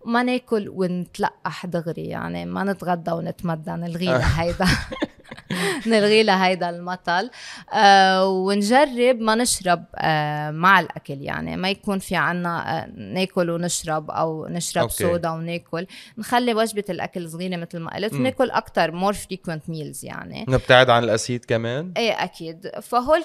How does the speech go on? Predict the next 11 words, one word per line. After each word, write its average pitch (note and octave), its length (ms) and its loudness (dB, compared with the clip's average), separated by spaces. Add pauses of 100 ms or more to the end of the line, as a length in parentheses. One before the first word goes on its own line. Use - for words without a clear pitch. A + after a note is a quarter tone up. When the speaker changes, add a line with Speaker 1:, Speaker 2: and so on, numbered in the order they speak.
(100)
Speaker 1:
كلهم B3 360 -4
والحمضيات، E3+ 680 -6
Speaker 2:
مم. A#2 200 -6
Speaker 1:
آه، F3 140 -4
هول C#4 240 -2
كلهم D4+ 400 -6
بيساعدونا B3+ 680 0
نخفف G#3+ 680 -4
من E3+ 140 -6
هيدي E3+ 300 -4
العوارض. D3+ 640 -4